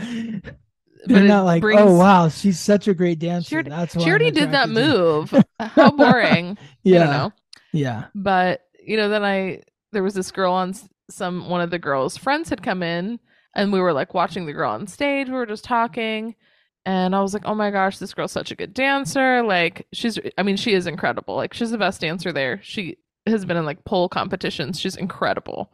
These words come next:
Speaker 2: And she's
Speaker 1: Wow.
Speaker 2: Russian. Like, all the, like, not, you don't usually see them at the club, but, like, if you're on Instagram, like, all the amazing pole dancers, the Russian girls are just insane.
Speaker 1: Really? Hmm.
Speaker 2: Yeah. Um, this is, like, very acrobatic and, like,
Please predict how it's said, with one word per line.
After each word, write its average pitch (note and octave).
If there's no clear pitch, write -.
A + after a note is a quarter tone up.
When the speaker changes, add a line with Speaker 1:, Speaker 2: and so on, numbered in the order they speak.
Speaker 2:
And C3
she's G#3+
Speaker 1:
Wow. F#3
Speaker 2:
Russian. E3+
Like, E3+
all F3
the, F#3+
like, D#3+
not, B3
you B3
don't A3+
usually G#3+
see -
them F#3+
at F3+
the -
club, E3+
but, D3+
like, E3+
if G3+
you're F3
on D#3+
Instagram, D#3
like, E3
all F3+
the -
amazing F3
pole F3
dancers, G#3
the G#3+
Russian G3
girls A3
are G#3
just F#3+
insane. F3
Speaker 1:
Really? D3
Hmm. E3
Speaker 2:
Yeah. -
Um, D#3+
this G#3
is, A3+
like, B3
very G3
acrobatic F#3
and, F#3
like, D#3